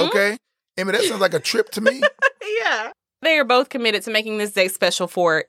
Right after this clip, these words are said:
Speaker 2: for each other, like, just making it a beautiful day.
Speaker 1: Yeah.
Speaker 2: Yeah. Michael shows up at Brian's office. Emmett and Justin are happy to see him up and about, but they know that he is, um,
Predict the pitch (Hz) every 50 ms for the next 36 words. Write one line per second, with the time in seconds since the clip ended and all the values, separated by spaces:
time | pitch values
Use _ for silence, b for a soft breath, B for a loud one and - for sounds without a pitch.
0 | - - 202 185 175 160 156 - - - - - - - - _ _ - - -
1 | - 196 - 202 185 190 190 180 160 135 139 165 170 170 185 202 196 185 180 -
2 | 165 156 156 - - - - 120 117 113 87 71 64 60 58 - - 92 95 _
3 | _ _ _ _ _ _ _ _ _ _ - 247 247 302 339 440 415 - 285 262
4 | 262 220 240 233 247 196 202 208 185 170 190 254 285 - - 196 180 180 - 190
5 | 180 175 196 247 269 - - - 220 254 285 311 196 196 277 226 220 196 214 -
6 | - 208 202 214 214 190 - 220 202 196 214 - - 370 370 359 370 349 339 302
7 | - 220 226 220 - 214 208 202 202 180 180 202 190 190 190 185 - 208 185 185
8 | 196 233 277 - - - - - 202 185 220 214 208 202 196 175 165 196 220 240
9 | 269 262 247 240 233 226 220 214 208 208 214 202 196 202 190 123 180 185 185 180
10 | - - 180 185 175 165 160 160 147 147